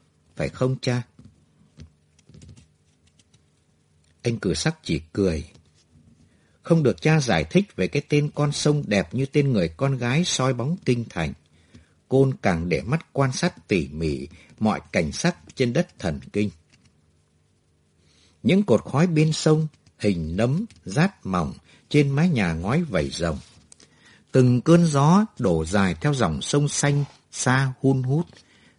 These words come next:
kéo theo những lớp sóng lăn tăn như những nếp da nhăn trên vầng trán ông già mù ở làng chùa, mỗi khi ca những bài ca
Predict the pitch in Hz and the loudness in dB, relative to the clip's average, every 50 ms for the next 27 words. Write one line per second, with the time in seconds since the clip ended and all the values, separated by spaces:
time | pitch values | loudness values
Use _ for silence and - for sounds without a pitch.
0 | _ - 107 120 151 - - 139 131 127 131 123 120 120 - - 131 160 175 - | _ -2 0 0 0 -2 -2 0 0 2 2 0 -2 -4 -4 0 0 0 0 0
1 | - - - 139 165 170 131 123 135 139 139 139 - - 131 135 139 139 131 - | -4 -6 -4 0 0 0 2 2 2 0 0 -2 -2 -2 0 0 2 0 -2 -6
2 | _ _ _ _ - 135 139 131 - - 123 147 185 - - - - 131 123 127 | _ _ _ _ 0 0 0 0 -2 -2 -2 -2 -2 -2 -4 -4 -4 -2 0 0
3 | 127 127 127 135 131 135 127 - _ _ _ _ - 143 135 135 120 98 92 82 | 0 0 0 0 0 0 -2 -4 _ _ _ _ 2 4 4 4 0 0 0 -2
4 | 76 73 - 95 117 147 - - - 139 135 120 107 95 87 80 78 82 90 90 | -2 -2 -2 -2 -2 -2 -2 -2 -2 -2 -2 -2 -2 -2 -2 -2 -2 -2 0 0
5 | 85 80 76 - - - - _ _ - 92 87 76 82 87 95 90 85 80 78 | 0 0 -2 -6 -12 -20 -20 _ _ -6 -4 -4 -2 -2 -2 -2 -2 -2 -4 -4
6 | - - 95 85 80 73 - - _ _ _ _ _ _ _ - 120 156 160 - | -4 -2 -2 0 -2 -4 -6 -12 _ _ _ _ _ _ _ 0 0 0 0 0
7 | - 151 147 - _ - 147 143 143 147 - - 104 92 80 - - - 127 131 | 0 -2 -2 -2 _ 0 2 4 4 2 0 -2 -2 -2 -2 -2 -4 -4 -2 -2
8 | 135 135 | -2 -2